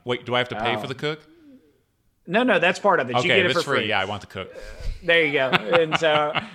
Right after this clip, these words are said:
Speaker 1: <laughs>
Speaker 2: I, uh, I, I think I would probably go with the cook as well. Though I love cooking, um, you know, Sophie, like, it, it loves cleaning. I try to h-, not be the worst and help her sometimes.
Speaker 1: <laughs>
Speaker 2: So maybe Sophie would say we want a maid. I don't know.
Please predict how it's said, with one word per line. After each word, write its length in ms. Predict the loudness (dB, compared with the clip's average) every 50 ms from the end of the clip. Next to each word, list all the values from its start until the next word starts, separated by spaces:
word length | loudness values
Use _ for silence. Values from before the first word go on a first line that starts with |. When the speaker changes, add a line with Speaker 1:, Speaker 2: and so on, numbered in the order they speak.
| -12 -12
Speaker 1:
<laughs> 280 | -12 _ -20 -14 -6 -2
Speaker 2:
I, 320 | 2 2 4 4 4 6
uh, 540 | 6 6 6 6 4 4 4 2 2 2 2 2
I, 100 | 0 0
I 40 |
think 200 | 2 0 0 2
I 60 | 2 0
would 200 | 2 0 0 0
probably 260 | 2 2 2 2 2
go 180 | 2 2 2
with 160 | 2 0 0 -2
the 140 | -4 -6
cook 320 | -4 0 0 0 0 0 -2
as 180 | -6 -6 -6
well. 360 | -4 -4 -2 0 0 0 0 0
Though 180 | 0 2 2
I 80 | 2 2
love 320 | 2 2 2 0 0 -2
cooking, 640 | -4 -2 -2 -2 -2 -4 -6 -8 -8 -8 -10 -10 -10
um, 380 | -10 -10 -8 -8 -8 -10 -10 -10
you 160 | -10 -10 -10
know, 80 | -10 -8
Sophie, 560 | -4 0 0 2 2 2 0 -2 -2 0 0
like, 280 | 0 0 0 -2 -2 -4
it, 180 | -8 -8 -8 -8
it 120 | -10 -8
loves 560 | -4 0 2 2 2 2 0 -4 -8 -14 -16 -16
cleaning. 580 | -12 -8 -6 -6 -4 -4 -6 -6 -6 -8 -10 -12 _ -6
I 140 | -4 -4
try 300 | -4 -2 -2 0 0 0
to 240 | 0 -2 -4 -6 -8
h-, 160 | -12 -14 -12
not 320 | -8 -6 -4 -4 -4 -6 -6
be 200 | -6 -6 -6 -6 -6
the 140 | -6 -6
worst 500 | -6 -4 -2 -2 -2 -2 -2 -4 -8 -8
and 120 | -8 -10 -8
help 280 | -6 -6 -6 -6 -6
her 200 | -6 -6 -6 -6
sometimes. 720 | -6 -6 -8 -8 -8 -6 -6 -4 -4 -2 -2 -4 -4 -4 -6 -8
Speaker 1:
<laughs> 40 | -8 -8 -10 -6
Speaker 2:
So 100 | -4 0
maybe 240 | 2 2 2 2 0
Sophie 280 | 0 2 2 2 2 0
would 140 | -2 -2 -2
say 200 | -2 -2 -2 -2
we 240 | -2 -4 -6 -6 -6
want 220 | -6 -6 -6 -8 -10
a 60 | -10
maid. 260 | -8 -8 -8 -6 -4
I 100 | -2 0
don't 140 | 0 -2 -2 -6
know. 160 | -8 -10